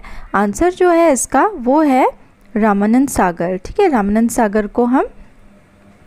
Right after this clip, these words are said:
अ, उनका जो पहले नाम था वो था च-,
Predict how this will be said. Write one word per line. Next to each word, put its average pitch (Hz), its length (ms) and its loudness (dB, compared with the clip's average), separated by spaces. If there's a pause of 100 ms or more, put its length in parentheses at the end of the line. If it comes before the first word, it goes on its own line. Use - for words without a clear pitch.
(540)
अ, 214 160 2
उनका 247 240 0
जो 262 120 -2
पहले 247 320 0
नाम 226 260 0
था 294 180 2
वो 277 180 0
था 285 160 0
च-, 277 260 0